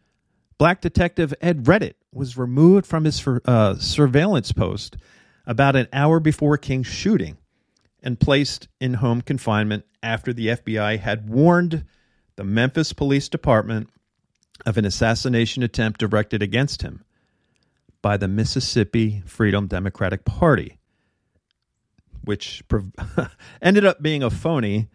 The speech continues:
and, uh, served as a diversion.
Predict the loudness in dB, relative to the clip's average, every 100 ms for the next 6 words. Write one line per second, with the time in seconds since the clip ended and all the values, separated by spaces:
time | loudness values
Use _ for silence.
0 | _ _ 0 2 2 0 0 0 0 0
1 | -4 0 2 2 -2 -6 -6 -4 -4 -4
2 | -4 -4 -6 -10 -14